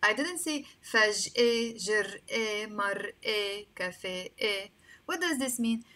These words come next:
The words that have a hamza right before the te marbuta,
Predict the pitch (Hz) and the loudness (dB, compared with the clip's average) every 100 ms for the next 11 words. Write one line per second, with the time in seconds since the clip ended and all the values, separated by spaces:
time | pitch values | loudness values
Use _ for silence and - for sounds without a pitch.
0 | - _ - 240 240 262 453 453 247 233 | -20 _ 4 6 8 6 4 4 4 4
1 | 226 226 220 208 - 240 381 330 254 233 | 0 2 0 -4 2 4 4 4 2 2
2 | 175 247 - 208 214 240 370 - 254 240 | 0 -4 -4 0 4 4 4 0 -4 -4
3 | 220 202 196 190 208 196 185 175 175 175 | -4 -4 -6 -6 -6 -6 -6 -8 -8 -10
4 | 214 269 | -6 -8